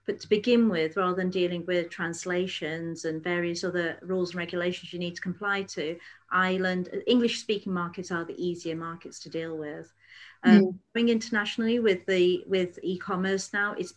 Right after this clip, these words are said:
Speaker 1: a lot easier than it would have been with bricks and mortar,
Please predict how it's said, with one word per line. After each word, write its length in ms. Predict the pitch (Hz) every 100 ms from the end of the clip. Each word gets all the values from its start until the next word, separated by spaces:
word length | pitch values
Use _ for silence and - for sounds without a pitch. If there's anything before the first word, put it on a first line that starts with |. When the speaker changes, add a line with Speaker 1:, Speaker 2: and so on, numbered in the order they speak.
| 190
Speaker 1:
a 60 |
lot 300 | 180 175 165 -
easier 500 | 156 180 196 190 214
than 160 | 220
it 100 | 175
would 120 | 170 170
have 140 | 170
been 340 | 180 202 220
with 240 | 208 160 160
bricks 240 | 185 -
and 100 | 180
mortar, 540 | 170 170 175 196 202